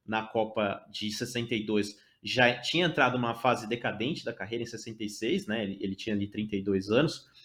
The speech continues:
É, e, e aí, assim, disse que o Avelange, né, fazia questão ali de, de ter o Garrincha no time como titular. E o Brasil até estreia ganhando, na verdade, né? Ele ganha da, da Bulgária por dois a zero. É, é engraçado, né? Porque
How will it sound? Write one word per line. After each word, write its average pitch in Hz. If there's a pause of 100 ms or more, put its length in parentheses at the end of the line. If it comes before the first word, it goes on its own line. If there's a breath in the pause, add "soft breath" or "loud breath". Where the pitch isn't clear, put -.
(300 soft breath)
É, 92 (460)
e, 110
e 120
aí, 120
assim, 113
disse 131
que 135
o 123
Avelange, 120
né, 104 (380)
fazia 123
questão 131
ali 110
de, 107
de 101
ter 117
o 107
Garrincha 107
no 101
time 127
como 104
titular. - (380 loud breath)
E 233
o 208
Brasil 214
até 226
estreia 226
ganhando, 208
na 117
verdade, 101
né? 95
Ele 104
ganha 123
da, 135
da -
Bulgária 110
por -
dois 107
a 107
zero. 117 (480)
É, 98
é 110
engraçado, 104
né? 95
Porque 95